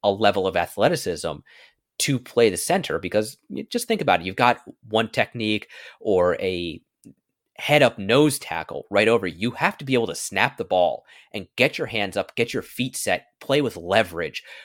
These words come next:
almost in, almost instantly. Otherwise, you're getting put on skates and driven right back into the running back or quarterback's lap. And then you add all the pulling schemes on top of that,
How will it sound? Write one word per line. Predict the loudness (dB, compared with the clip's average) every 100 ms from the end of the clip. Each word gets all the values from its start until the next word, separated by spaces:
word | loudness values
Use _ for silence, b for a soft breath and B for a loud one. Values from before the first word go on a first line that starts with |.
| B _
almost | 2 4 2 0 -6
in, | -6 -6 _ 6
almost | 6 6 0
instantly. | -6 -4 -4 -8 -8 -10 -10 b b
Otherwise, | 4 6 6 4 2 -6
you're | -14 2 6 6 4 -4 _ _ _
getting | -2 -2 -6
put | 2 2
on | 4 0
skates | -8 -4 -2 -2 -6
and | -14 -16 -18 -10
driven | -2 0 0
right | -2 0
back | 0 0
into | -2 -8
the | -4
running | -4 -2
back | -2 -4 -6
or |
quarterback's | -8 -6 -4 -6 -10
lap. | -12 -6 -6 -8 _ _ _ _ _ _ _ _ _ -2
And | -2 0
then | 0 0 0
you | -4 -6 0
add | 2 4 2 -4 b b _
all | 4 6
the | 4
pulling | -4 0 2 4 0
schemes | -6 -8 -10 -10 -12
on | -12
top | -8 0 2 2
of | -4
that, | -4 -4 -4